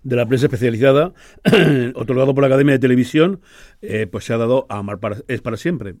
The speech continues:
la histórica serie. La justificación del jurado es, eh, contundente. Es una ficción que ha marcado a varias generaciones, que ha retratado la sociedad de nuestro país, acompañando a un sector de la sociedad en el que la televisión ejerce un verdadero servicio público.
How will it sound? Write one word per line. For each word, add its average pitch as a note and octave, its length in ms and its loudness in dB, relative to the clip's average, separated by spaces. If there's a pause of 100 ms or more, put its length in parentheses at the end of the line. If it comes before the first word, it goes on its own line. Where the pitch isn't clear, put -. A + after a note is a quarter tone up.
(100)
la F#2+ 260 -10
histórica G2 520 -10
serie. A#2 320 -8 (500)
La A2+ 140 -4
justificación A#2 500 -6
del B2+ 100 -2
jurado C#3+ 460 0
es, A#2 260 -2
eh, G#2+ 220 -6
contundente. G#2 720 -8 (320)
Es A#2+ 100 -8
una B2+ 140 -2
ficción C3 360 -4
que C3+ 100 -8
ha C3 40 -2
marcado B2+ 420 -2
a A#2+ 60 -2
varias A#2+ 200 -4
generaciones, G#2 720 -10 (400)
que B2 100 -2
ha B2+ 40 2
retratado C3+ 400 -2
la C#3 80 0
sociedad A#2+ 320 -4
de C3+ 60 0
nuestro B2 220 -6
país, G#2+ 380 -6 (360)
acompañando A#2 600 -4
a C3+ 60 0
un C#3 80 -2
sector C3+ 260 -6
de B2+ 60 -2
la A#2 60 -2
sociedad A#2 460 -6 (380)
en A2+ 120 -6
el A2+ 100 -6
que A2+ 80 -6
la A2+ 80 -4
televisión A2+ 480 -6
ejerce C3 400 -6
un C3 120 -4
verdadero A#2+ 340 -2
servicio G#2+ 360 -8
público. F#2 420 -12